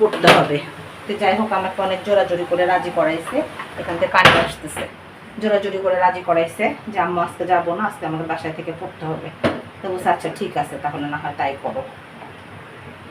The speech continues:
তো চাটা হতে থাক, আমি ভাত হোক, তারপর মাছটা ধুয়ে দেবো।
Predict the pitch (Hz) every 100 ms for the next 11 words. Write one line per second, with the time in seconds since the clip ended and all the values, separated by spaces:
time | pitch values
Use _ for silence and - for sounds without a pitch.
0 | - - - - - - - 170 190 175
1 | 185 190 196 - 202 208 202 170 165 -
2 | - - - - - 196 185 - 254 -
3 | 196 180 190 180 165 - 170 190 180 170
4 | 147